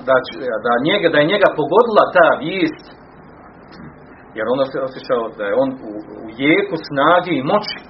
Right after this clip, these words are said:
u tom poslu koji je radio, da, da ga jako pogodila vijest da sada mora da se vrati u Damask, a on je dobro znao šta znači vratiti u Damask.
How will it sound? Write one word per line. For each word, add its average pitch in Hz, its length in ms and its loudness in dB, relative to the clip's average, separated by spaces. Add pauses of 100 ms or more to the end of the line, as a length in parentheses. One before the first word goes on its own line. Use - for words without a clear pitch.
(120)
u - 100 -18
tom 147 200 -2
poslu 147 260 -6
koji 98 120 -10
je 92 140 -8
radio, 131 240 -4 (1200)
da, 113 100 -2 (280)
da 113 140 2
ga 110 80 0 (140)
jako 147 220 2 (100)
pogodila 120 380 -2
vijest 120 180 -8
da 98 120 -18
sada 117 180 -2 (140)
mora 117 260 0 (220)
da 104 120 -14
se - 140 -12
vrati 107 420 -8 (600)
u - 20 -12 (300)
Damask, 139 300 0 (100)
a - 20 -4 (120)
on 156 80 2
je 147 140 -2
dobro 185 200 2
znao 147 200 0
šta 135 160 -4
znači 120 260 -4
vratiti 104 260 -6
u 95 60 -14
Damask. - 240 -18